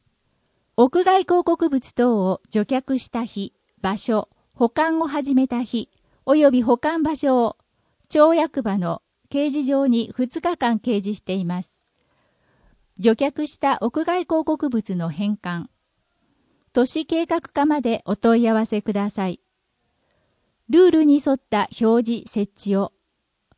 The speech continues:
屋外広告物を表示設置する際には、地域に応じた規制や物件に応じた規制などがあり、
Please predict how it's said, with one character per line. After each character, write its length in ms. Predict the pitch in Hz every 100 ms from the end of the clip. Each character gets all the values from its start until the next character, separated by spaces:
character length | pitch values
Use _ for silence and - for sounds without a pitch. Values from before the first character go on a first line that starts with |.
| _ _ _ _ -
屋 300 | 233 320 339
外 220 | 349 349
広 200 | 339 339
告 260 | 349 359
物 360 | 339 330 - 254
を 160 | 240 247 -
表 240 | 262 262
示 240 | 240 262 -
設 380 | - 226 - 269
置 60 |
す 140 | 262 277
る 160 | 262
際 300 | 262 277 262
に 100 | 240
は、 240 | 214 196 208 _ _ -
地 220 | - 349
域 200 | 339 277
に 160 | 254 214
応 160 | 220
じ 140 | 214 220
た 140 | 214
規 200 | 233 -
制 240 | - 226
や 160 | 208 190
物 220 | 156 202 -
件 180 | 285 302
に 140 | 320
応 120 | 311
じ 140 | 294 262
た 120 | 190
規 180 | 190 -
制 200 | 247 262
な 120 | 277
ど 160 | 254 226
が 140 | 196
あ 60 | 190
り、 180 | 180